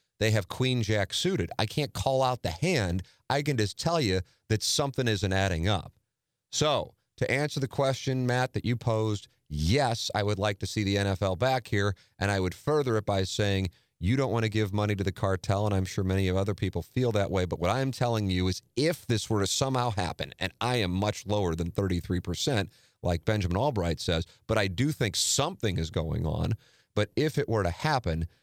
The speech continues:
it would be a much different deal and a better one for Saint Louis than the one that was put together when, uh, they, they moved the Rams here in nineteen ninety-four to start the nineteen ninety-five season. So maybe that gives you some c-, peace of mind,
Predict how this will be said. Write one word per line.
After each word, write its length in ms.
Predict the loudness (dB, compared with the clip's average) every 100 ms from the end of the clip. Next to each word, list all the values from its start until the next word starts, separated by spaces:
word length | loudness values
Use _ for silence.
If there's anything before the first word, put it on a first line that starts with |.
| _
it 140 | -2 0
would 200 | 0 2
be 220 | 0 2
a 40 |
much 420 | 2 2 0 -2 -8 -2
different 560 | -2 0 0 -2 -4 0
deal 500 | 2 2 2 -2 -2
and 140 | 0 0
a 100 | 0
better 380 | 0 2 2 0
one 260 | 0 -2
for 160 | -4 -4
Saint 280 | -2 -2 0
Louis 300 | 2 0 -2
than 160 | -2
the 60 | 0
one 300 | 0 0 0
that 120 | -2
was 120 | -4 -4
put 160 | -4 -2
together 440 | 0 0 0 -2 -6 _ _ _ -2
when, 400 | 0 2 2 0
uh, 240 | 0 0
they, 260 | 0 0 0
they 120 | 0
moved 300 | 0 0 0
the 80 | 0
Rams 400 | 2 0 -2 0
here 240 | 0 -2 -6 _ _
in 180 | -2 2
nineteen 400 | 2 0 0 0
ninety-four 760 | 2 0 -2 -2 -2 0 0 0
to 60 |
start 360 | -2 -2 -2 -2
the 80 | -2
nineteen 320 | -2 -2 -2
ninety-five 580 | -2 -4 -4 -4 -4 -4
season. 400 | -4 -4 -6 -8
So 180 | -4
maybe 260 | -2 0 0
that 340 | 0 0 0
gives 200 | -2 -2
you 80 | -2
some 280 | 0 0 -2
c-, 300 | -6 -14 -10
peace 380 | -2 0 0 0
of 240 | -2 -2 0
mind, 480 | 0 0 0 -4